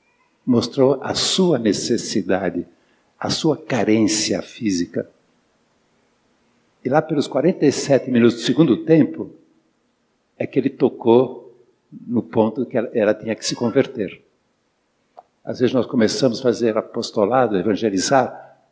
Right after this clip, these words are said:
mostrando o primeiro minuto do jogo que a pessoa está errada. Claro,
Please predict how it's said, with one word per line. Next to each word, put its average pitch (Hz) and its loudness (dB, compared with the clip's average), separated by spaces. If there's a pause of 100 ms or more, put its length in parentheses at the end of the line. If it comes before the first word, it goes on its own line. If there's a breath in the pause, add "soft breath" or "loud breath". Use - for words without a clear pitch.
(300)
mostrando 120 2
o 120 4
primeiro 147 4
minuto 135 2
do 110 -4
jogo 120 2
que 127 -6
a 113 -2
pessoa 131 -2
está 131 0
errada. 98 -2
Claro, 131 -4